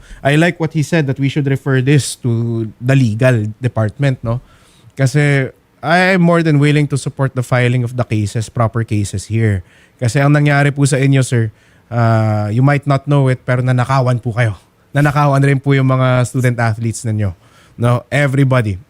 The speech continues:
everyone here. Kahit kaming taxpayers, nanakawan. Kasi that's state, uh, that's, ano eh, that's, uh, tax money, di ba? That's public money. That's public funds na dapat mapunta sa athletes natin.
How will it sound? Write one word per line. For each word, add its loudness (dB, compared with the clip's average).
everyone 2
here. 0
Kahit -2
kaming 0
taxpayers, -6
nanakawan. 0
Kasi 0
that's -2
state, -2
uh, 0
that's, -4
ano 0
eh, -4
that's, -8
uh, 2
tax -4
money, 2
di -8
ba? -4
That's -8
public 0
money. -2
That's -6
public -2
funds -6
na 0
dapat -2
mapunta -4
sa -6
athletes -4
natin. -6